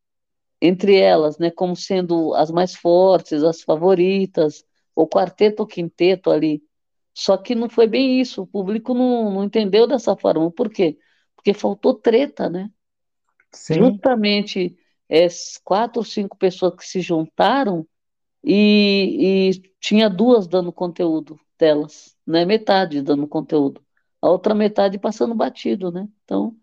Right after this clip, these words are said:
Speaker 2: É.
Speaker 1: eu acho que foi isso que aconteceu com a Sandra. Quando ela se junta com o Gabriel, começa a aparecer o lado engraçado dela,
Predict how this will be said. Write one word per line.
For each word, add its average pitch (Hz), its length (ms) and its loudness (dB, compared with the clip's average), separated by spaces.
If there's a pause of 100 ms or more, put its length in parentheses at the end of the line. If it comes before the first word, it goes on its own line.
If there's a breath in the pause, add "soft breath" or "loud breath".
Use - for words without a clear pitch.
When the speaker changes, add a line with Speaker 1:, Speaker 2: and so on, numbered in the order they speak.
(120)
Speaker 2:
É. 190 380 -4
Speaker 1:
eu 175 80 2
acho 190 160 -2
que 214 80 -6
foi 226 220 2
isso 226 160 -6
que 254 80 -2
aconteceu 247 360 -2
com 254 100 -4
a 254 60 -2
Sandra. 190 320 -4 (300 soft breath)
Quando 320 240 2
ela 240 200 2
se 226 140 -10
junta 196 360 -6
com 190 140 -8
o 180 40 -10
Gabriel, 180 720 -2 (340 soft breath)
começa 233 400 0
a - 20 -4
aparecer 233 380 0
o 226 80 4
lado 208 240 2
engraçado 208 720 0
dela, 196 460 2